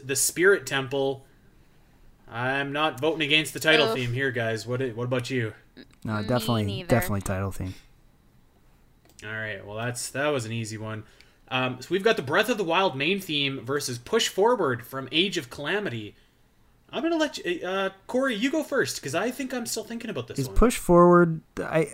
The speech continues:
Speaker 3: I can't even, th-, is it the one that plays on the map screen?
Speaker 1: Yes.
Speaker 3: Yeah. I, I got so sick of that theme by the end of that game.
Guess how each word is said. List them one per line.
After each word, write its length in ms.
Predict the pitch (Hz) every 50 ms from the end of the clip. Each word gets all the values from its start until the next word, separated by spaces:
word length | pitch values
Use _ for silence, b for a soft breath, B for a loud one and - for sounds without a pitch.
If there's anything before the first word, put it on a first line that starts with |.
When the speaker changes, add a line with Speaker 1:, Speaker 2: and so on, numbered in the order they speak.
| -
Speaker 3:
I 100 | - 147
can't 240 | 151 - - 190 180
even, 140 | 175 170 156
th-, 120 | - -
is 160 | - 160 151
it 80 | 170 170
the 80 | - 180
one 220 | 175 185 196 196
that 160 | 196 190 180 -
plays 240 | - 170 170 165
on 100 | 170 165
the 80 | 156 127
map 320 | 110 107 107 123 143 -
screen? 420 | - - - 165 165 165 170 165 151 - _ _ _ _ _ _ _ _ _ _ _ _ _ _ _ _ _ _ _ - - _ _ _ _ _
Speaker 1:
Yes. 300 | - 160 - - - -
Speaker 3:
Yeah. 300 | - 135 127 117 101 98 - - - _ _ _ -
I, 260 | - 151 180 175 160 - -
I 100 | 147 156
got 180 | 170 175 147 -
so 480 | - - - - - 165 156 160 170 175
sick 380 | 160 - - - 175 170 -
of 80 | 175 160
that 260 | 170 165 165 160 -
theme 240 | - 170 170 170 165
by 140 | 160 156 156
the 100 | 156 156
end 140 | 156 156 156
of 40 | 151
that 180 | 156 151 151
game. 320 | 151 151 147 151 151 151